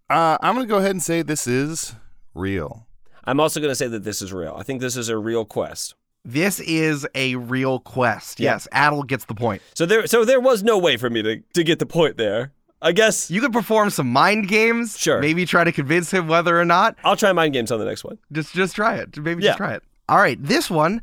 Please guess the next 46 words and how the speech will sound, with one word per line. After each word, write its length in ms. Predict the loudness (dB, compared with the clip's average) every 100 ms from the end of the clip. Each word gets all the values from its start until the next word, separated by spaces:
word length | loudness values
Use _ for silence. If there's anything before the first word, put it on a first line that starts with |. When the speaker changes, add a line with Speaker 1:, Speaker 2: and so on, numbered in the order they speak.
| -10 -6
Speaker 3:
Uh, 240 | 2 2 2
you 220 | 0 -4
can 160 | -4 -2
talk 260 | 0 0
to 120 | 2 0
a 60 |
reverend 480 | 4 2 2 0 0
of 140 | -2 -2
the 100 | -4
Eternal 420 | 0 0 2 0
Fire 540 | 2 2 4 2 -2 -6 -6
who 100 | -2
will 120 | 0
give 200 | 0 0
you 80 | 0
the 80 | -2
quest 460 | 2 4 4 0 -10
simply 420 | -2 -2 0 -4
described 540 | -6 0 2 2 2
as, 300 | 0 0 -2 -12 -20
"Find 440 | -4 2 4 2 -2
the 40 |
fire." 560 | -2 0 2 0 -4 -12 _ _ _
You 100 | 0
have 100 | 0 2
to 80 |
run 240 | 2 4 4
around 280 | 4 4 2
the 60 |
church 500 | -2 0 0 0 -12 -14 -10
and 100 | -2
find 260 | 2 2 0
five 400 | 2 4 2 0
hidden 300 | -4 -4 0
braziers 580 | 0 0 -4 -8 -12 -16 _
that 160 | -6 -4
are 80 | -4
lit. 220 | -4 -8 _ _ _ -12
Is 140 | -8
this 120 | -6 -4
a 80 |
real 300 | -4 0 0 0
quest 380 | -2 -2 -4
from 120 | -10 -6
The 40 |
Witcher, 380 | -4 -4 -4 -6